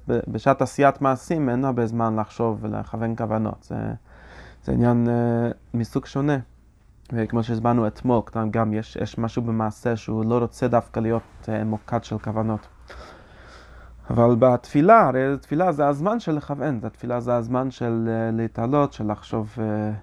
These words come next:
מחשבות יותר פנימיות, של לעשות מדיטציה, כמו שהמשנה אומרת כבר. המנהג של החסידים הראשונים, יש בתפילה הרבה רמות פנימיות, שבאמת המקום של התפילה, הפעולה של התפילה, הזמן של התפילה, זה באמת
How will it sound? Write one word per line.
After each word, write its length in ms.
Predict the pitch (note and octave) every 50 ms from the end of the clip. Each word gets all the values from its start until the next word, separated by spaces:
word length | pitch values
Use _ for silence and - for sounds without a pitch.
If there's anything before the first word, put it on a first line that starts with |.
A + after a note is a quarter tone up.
| - -
מחשבות 360 | A2+ - - - A2+ A#2+ -
יותר 220 | A2+ A2 - A#2 A2+ -
פנימיות, 540 | - - A#2 A2+ A2+ A#2 C3+ D3+ C#3+ B2+ -
של 160 | - - -
לעשות 400 | A2 G2 - - G#2+ - - -
מדיטציה, 560 | A2 G#2+ G#2+ G#2+ - - C#3 C#3+ - - B2+ A#2+
כמו 180 | - A#2 A#2
שהמשנה 480 | - - A2+ A2 A2 G#2 - - A#2+ A#2+
אומרת 360 | A#2 A#2 A#2 A#2 A2+ A2+ -
כבר. 260 | - - A#2+ A2+ A2+ A#2 - - - - - - - - - -
המנהג 420 | - A#2+ A#2 A2+ A2 A#2 A#2+ A2+
של 140 | - - A#2+
החסידים 340 | A#2 - - B2+ A#2+ B2 A#2
הראשונים, 540 | A2+ A2+ G#2+ - C#3+ C#3+ D3 C#3+ C3+ C3 C3
יש 420 | C3+ C3 - - - - - - - -
בתפילה 360 | B2 - - C3 C3+ C#3 C3+
הרבה 200 | C3 A#2+ B2 B2+
רמות 360 | B2+ B2+ B2 B2+ C3 B2+ - -
פנימיות, 380 | B2 A#2+ B2 C3+ C#3+ C#3 C#3 -
שבאמת 1000 | - A#2 A#2+ A#2 A2+ A#2 A#2+ B2 - - B2 B2 C3 D3+ D3+ D3 - - -
המקום 480 | A#2 A2+ A2 A2 A2 - - - D3 C#3+
של 160 | - - B2
התפילה, 600 | A#2 - - - A2+ A2+ G#2+ G#2+ G#2+ G#2 G#2 G#2 G#2 - - - - - - - - - - - - -
הפעולה 500 | G#2 G#2+ G#2+ G#2 - - A2 A#2+ C3 C#3
של 140 | - - A#2+
התפילה, 320 | A2 - - A2 A2 A2
הזמן 300 | A2 G#2+ A2+ B2+ C#3 D3+
של 140 | C#3+ - B2+
התפילה, 360 | A2+ - - A#2 A2 A2 A2+
זה 120 | A2 A#2 A2
באמת 400 | A#2 A#2+ B2 C3 C3 - -